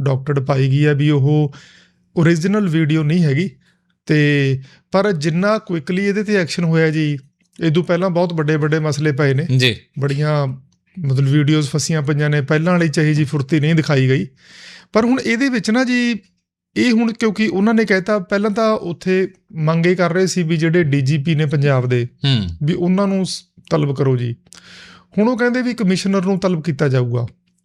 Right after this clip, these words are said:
Speaker 1: ਪ੍ਰੋਸੈਸ ਉਹਨਾਂ ਨੇ ਸਟਾਰਟ ਕਰਤਾ ਜੀ।
Speaker 2: ਜੀ।
Speaker 1: ਇਹਦੇ 'ਚ ਨਾ ਜੀ ਮੈਨੂੰ ਇਹ ਲੱਗਦਾ ਵੀ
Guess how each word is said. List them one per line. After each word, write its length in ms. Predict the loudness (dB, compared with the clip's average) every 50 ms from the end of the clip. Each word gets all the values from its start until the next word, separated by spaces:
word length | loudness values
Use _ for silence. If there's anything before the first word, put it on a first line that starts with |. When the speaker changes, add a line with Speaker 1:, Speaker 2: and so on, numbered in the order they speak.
| _ -4
Speaker 1:
ਪ੍ਰੋਸੈਸ 400 | -2 -2 0 0 0 0 0 0
ਉਹਨਾਂ 160 | -2 0 0
ਨੇ 80 | 0 0
ਸਟਾਰਟ 280 | -2 -2 -2 0 0 0
ਕਰਤਾ 340 | 0 0 -2 0 0 0
ਜੀ। 100 | 2 2
Speaker 2:
ਜੀ। 200 | 4 2 2 2 0 -8 -20 -20 -20 -20 _ _ _ _ _ -6
Speaker 1:
ਇਹਦੇ 220 | -4 -2 0 0
'ਚ 100 | 0 0
ਨਾ 140 | 0 0 0
ਜੀ 180 | 0 0 0 0
ਮੈਨੂੰ 360 | 2 2 0 2 0 0 0
ਇਹ 40 | 0
ਲੱਗਦਾ 340 | 0 0 0 0 0 0 0
ਵੀ 340 | 0 0 -2 -2 -2 -4